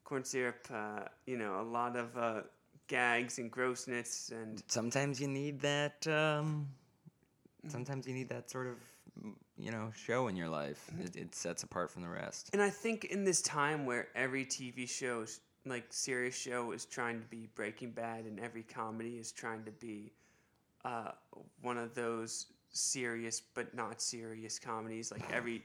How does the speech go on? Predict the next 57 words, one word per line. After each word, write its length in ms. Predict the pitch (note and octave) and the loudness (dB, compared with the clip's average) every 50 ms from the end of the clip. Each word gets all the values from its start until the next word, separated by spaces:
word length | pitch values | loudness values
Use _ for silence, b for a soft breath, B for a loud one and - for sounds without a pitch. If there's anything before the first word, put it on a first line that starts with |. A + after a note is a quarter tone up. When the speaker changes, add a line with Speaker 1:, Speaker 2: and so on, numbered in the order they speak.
| - - | -10 -18
Speaker 2:
<sighs> 120 | - - | -20 -12
Speaker 1:
comedy 380 | - C#3 B2 B2 A#2+ A#2 A#2 A#2 | -2 2 2 4 4 2 0 0
nowadays 420 | A#2 A2+ A2 A2+ A2+ A2+ A2+ A2+ | 0 0 0 0 0 -2 -2 -2
is 140 | - - - | -4 -6 -4
trying 240 | - B2 A2 A2 A2 | -2 -2 -2 -2 -4
to 60 | A2+ | -6
be, 220 | A2+ A#2 A2 A2 A2 A2 | -6 -6 -6 -6 -6 -8
like, 240 | G#2+ G#2+ G#2+ - B B B B B B B B B B B B _ | -8 -8 -10 -12 B B B B B B B B B B B B _
transparent. 680 | - - C3+ A#2 A#2 A2+ - - B2+ A2+ A2+ A2+ - - - - - | -4 -2 0 0 0 -2 -4 -4 -4 -2 -2 -2 -2 -4 -2 -2 -2
<laughs> 120 | - - | -2 2
Speaker 2:
Yeah, 320 | - A2 A2+ G3+ F#3+ F3 - | 6 8 10 10 10 8 6
Speaker 1:
Like, 240 | D3+ D#3+ D#3 - - - - | 4 2 0 -4 -8 -10 -4
Speaker 2:
yeah. 240 | - F#2+ G#2 G2 F2 F2 - - - | 2 4 6 6 4 2 -2 -4 -2
Speaker 1:
like, 160 | C#3+ C#3+ - | -2 -2 2
every 240 | - C#3+ C#3+ C3+ C3+ | 2 2 2 2 0
comedy 380 | C3+ - D#3 C3+ A#2+ A#2+ A#2+ B2 | -2 0 2 2 4 4 2 0
is 80 | A#2+ | -2
trying 260 | - - C#3 A#2+ A#2 A#2 | -2 0 0 0 0 0
to 40 | A#2 | -2
be 140 | - B2 A#2+ | -2 -2 2
Speaker 2:
That's 80 | - | 4
what 60 | F#2+ | 6
I 20 | F2 | 6
was 60 | E2+ | 8
gonna 100 | B2 A#2+ - | 8 6 6
Speaker 1:
about, 80 | E2+ E2 | 6 4
Speaker 2:
say. 180 | - E2+ E2+ E2+ | 4 4 6 6
Speaker 1:
it's 120 | E2 - | 6 4
like 120 | D#3+ D3 - | 4 4 4
that 220 | D3 C#3 C3+ - | 4 4 4 2
S 180 | - C#3 - - | 0 0 0 0
N 60 | C3 | 2
L 120 | B2 B2 A#2+ | 2 2 0
sketch 360 | - - C3+ A#2+ A#2+ - - | 0 0 -2 -2 -2 -4 -4
where 120 | A#2 A#2 | -4 -4
it's 180 | A#2 A#2 - - | -2 -2 -4 -6
like, 260 | A#2 A2+ A2+ - - b b b b b b b b _ _ - | -6 -8 -8 -12 -16 b b b b b b b b _ _ -4
"This 480 | C#3+ C3+ - - - - - - - - - - _ _ _ _ | -2 0 2 2 2 2 0 -2 -6 -10 -16 -20 _ _ _ _
brand 260 | - C3+ C3 B2+ B2+ | -2 0 2 2 2
new 100 | C3 C3+ C3 | 2 0 0
comedy 540 | C3 - C#3+ B2 B2+ B2+ B2 A2+ A#2 - - G#2+ | -2 0 2 2 2 2 0 -2 -6 -6 -6 -6
is 100 | - - | -6 -4
about 240 | A2+ A2 A2 A2 - - | -4 -4 -4 -4 -4 -6
eight 220 | B2 A#2+ B2+ B2+ - - | -6 -4 -4 -4 -4 -2
adjunct 640 | B2 A#2+ A#2+ A#2 - B2 A#2 A#2 A#2 A#2 - - - | 0 0 0 0 0 0 0 0 -2 -4 -10 -10 -8
professor 580 | C3+ B2 - - A#2+ A#2 A#2 - - A#2+ A#2 | -8 -8 -4 -2 0 0 0 -2 -4 -4 -6
family 420 | A#2 - B2 A#2 A#2+ B2 B2 A#2 A2 | -6 -4 -4 -2 -2 0 0 0 -2
members 480 | A2 G#2+ G#2 G#2+ - A2+ A2 A2+ - | -2 -4 -6 -6 -6 -6 -6 -6 -6
who 120 | - A#2+ A2+ | -8 -6 -2
are 80 | A2+ A2+ | 0 2
all 100 | A#2 A#2 | 2 2
struggling 560 | - - - B2 A#2+ A#2 B2+ A#2 A2+ A2+ A2+ | 0 -2 -2 -2 -2 -2 -2 -4 -4 -4 -4
with 140 | A2+ A2 - | -6 -6 -6
depression." 640 | B2 - - - A#2 A2 A#2 - - G2+ G#2 G#2+ | -8 -8 -2 0 0 2 2 0 -4 -6 -6 -4
And, 320 | G#2+ A#2 D3 D3 D3+ C#3+ - | -4 -4 -2 -2 -2 0 4
like, 100 | - B2+ | 8 12
Speaker 2:
Yeah. 320 | C#3 C3+ C3 B2 A2+ - | 12 12 12 12 12 10